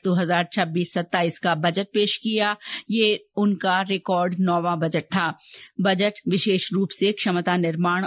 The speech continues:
और सुधारों पर ध्यान केंद्रित करता है। वित्त मंत्री ने इसे युवा शक्ति संचालित बजट कहा। वित्त मंत्री ने छह सेक्टर में नई पहल का प्रस्ताव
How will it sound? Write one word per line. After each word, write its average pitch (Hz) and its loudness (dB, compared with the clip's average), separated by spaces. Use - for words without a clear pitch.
और 170 0
सुधारों 180 -2
पर 180 0
ध्यान 196 2
केंद्रित 165 0
करता 180 0
है। 196 -2
वित्त 185 0
मंत्री 175 0
ने 190 2
इसे 185 0
युवा 185 0
शक्ति 185 -2
संचालित 175 0
बजट 165 0
कहा। 165 -2
वित्त 220 -2
मंत्री 220 2
ने 226 2
छह 202 0
सेक्टर 185 -2
में 196 2
नई 185 2
पहल 175 2
का 170 0
प्रस्ताव 185 -2